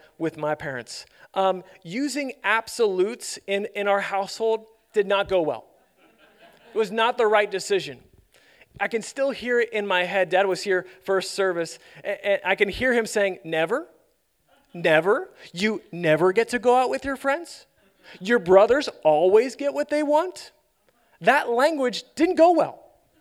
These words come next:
I would say that language never went well, but that would defeat the purpose of what I'm trying to say. But when we're hurt and we're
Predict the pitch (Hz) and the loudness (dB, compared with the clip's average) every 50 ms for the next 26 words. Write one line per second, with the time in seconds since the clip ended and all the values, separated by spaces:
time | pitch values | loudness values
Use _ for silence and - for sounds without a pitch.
0 | _ _ _ _ _ _ _ _ _ _ - 240 302 349 330 - 302 294 269 277 | _ _ _ _ _ _ _ _ _ _ 2 2 2 2 2 2 0 4 4 4
1 | 262 240 254 254 262 254 240 175 180 196 226 269 262 262 226 208 190 170 170 156 | 4 4 2 2 2 0 -2 -2 0 2 2 4 4 6 6 4 4 4 4 2
2 | 196 202 202 208 214 226 220 190 160 - 202 185 - 214 208 - 196 - - 208 | 2 2 2 4 4 4 4 2 0 -2 -2 -2 -2 -4 -4 -4 -6 -2 0 0
3 | 202 196 190 - - 175 175 180 170 165 165 160 - - 185 160 160 156 - 151 | 0 0 0 -2 -2 2 4 4 4 4 2 -2 -4 -4 -4 -2 -2 0 -2 -2
4 | 135 - - - - - - _ - - - - _ _ - - - - - 233 | -2 -2 -10 -20 -20 -20 -20 _ -20 -20 -20 -20 _ _ -20 -20 -20 -2 0 2
5 | 247 240 196 233 285 285 285 285 247 220 208 - - 269 285 311 294 - 240 226 | 2 4 4 2 2 4 4 4 4 4 2 0 2 2 2 2 2 0 0 2
6 | 214 208 208 208 | 4 4 4 2